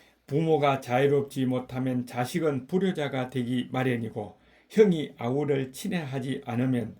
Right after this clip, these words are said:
아우도 형을 경애하지 않는다. 또 남편의 행실이 바르지 않으면 아내가 따르지 않는다라고도 했습니다. 다소 시대에 뒤떨어진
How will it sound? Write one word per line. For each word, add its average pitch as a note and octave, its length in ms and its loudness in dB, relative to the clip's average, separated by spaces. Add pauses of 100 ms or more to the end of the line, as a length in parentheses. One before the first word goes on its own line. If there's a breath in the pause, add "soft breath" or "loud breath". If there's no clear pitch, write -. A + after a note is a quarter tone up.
(160 soft breath)
아우도 B2+ 560 -2
형을 C#3+ 420 -2 (280 loud breath)
경애하지 D#3 880 0
않는다. A2+ 560 -4 (460 loud breath)
또 C#3+ 240 4
남편의 C#3+ 600 0
행실이 C#3 640 -2
바르지 C3+ 440 2
않으면 C#3 520 0 (200 loud breath)
아내가 B2+ 580 -2
따르지 D3+ 720 0
않는다라고도 A#2+ 1400 -2
했습니다. A2 560 -8 (460 loud breath)
다소 C3 400 0
시대에 B2+ 600 -2
뒤떨어진 D#3+ 720 -4